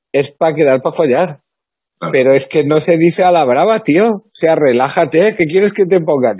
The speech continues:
Speaker 1: Quedamos y me comes un poquito el coño.
Speaker 2: Hombre,
Speaker 1: ¿No te
Speaker 2: va.
Speaker 1: parece?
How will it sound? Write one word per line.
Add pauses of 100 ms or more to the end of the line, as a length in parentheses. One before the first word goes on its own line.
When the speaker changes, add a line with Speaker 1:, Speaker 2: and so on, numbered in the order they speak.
Speaker 1:
Quedamos
y
me
comes
un
poquito
el
coño. (540)
Speaker 2:
Hombre,
Speaker 1:
¿No
te
Speaker 2:
va.
Speaker 1:
parece?